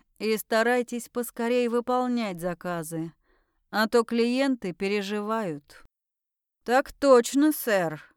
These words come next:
Нервозность, сковывающая механика еще две минуты назад, вмиг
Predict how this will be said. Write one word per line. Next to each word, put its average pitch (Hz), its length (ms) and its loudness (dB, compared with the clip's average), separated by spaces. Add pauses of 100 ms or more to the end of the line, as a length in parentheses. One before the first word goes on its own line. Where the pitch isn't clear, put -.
(680)
Нервозность, 233 920 4
сковывающая 202 1000 0
механика 202 640 -2
еще 196 240 -4
две 190 160 -6
минуты 196 380 -6
назад, 190 560 -4
вмиг 247 320 0